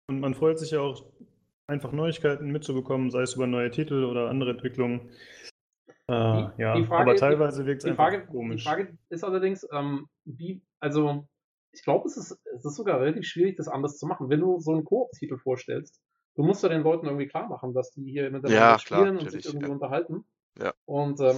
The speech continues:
Speaker 2: ich glaub, so wahnsinnig viele Optionen hast du da nicht
Speaker 3: Nee, es ist
Speaker 2: irgendwie,
Speaker 3: eine
Speaker 2: ne?
Speaker 3: undankbare Aufgabe. Man kann sich so lustig
Speaker 1: <laughs>
Speaker 3: machen, aber wenn ich
Speaker 2: Ja.
Speaker 3: das selber machen müsste, das ist echt nicht ei-, einfach, wenn's,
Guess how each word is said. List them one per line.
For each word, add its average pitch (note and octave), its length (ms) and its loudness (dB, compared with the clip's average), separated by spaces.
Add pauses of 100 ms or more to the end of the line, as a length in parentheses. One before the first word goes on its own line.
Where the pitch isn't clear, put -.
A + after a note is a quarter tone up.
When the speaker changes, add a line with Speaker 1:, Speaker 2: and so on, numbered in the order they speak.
Speaker 2:
ich - 140 -18
glaub, B2 140 -4
so - 300 -14
wahnsinnig A#2+ 440 -10
viele F3 140 -4
Optionen D3+ 420 -4
hast D3 160 -8
du C#3+ 60 -8
da B2+ 100 -4
nicht - 100 -6
Speaker 3:
Nee, A#2 280 6
es A#2+ 80 0
ist A#2+ 140 -4
Speaker 2:
irgendwie, C3 80 -4
Speaker 3:
eine C3+ 80 -4
Speaker 2:
ne? C3+ 80 2
Speaker 3:
undankbare A#2 280 -2
Aufgabe. G2 460 -2
Man F#2+ 80 -12
kann A2 100 -8
sich G#2+ 80 -14
so A2+ 80 -6
lustig G#2+ 300 -2
Speaker 1:
<laughs> - 20 -10
Speaker 3:
machen, G#2+ 220 -2
aber G2 320 0
wenn G#2 100 -4
ich C#3+ 80 2
Speaker 2:
Ja. D3 60 0
Speaker 3:
das C#3 100 -8
selber A2 240 0
machen G#2 240 -2
müsste, G#2 280 -10
das - 120 -16
ist - 160 -10
echt - 200 -6
nicht - 180 -14 (180)
ei-, F#2+ 300 -2
einfach, G2+ 340 -8
wenn's, F#2+ 180 -8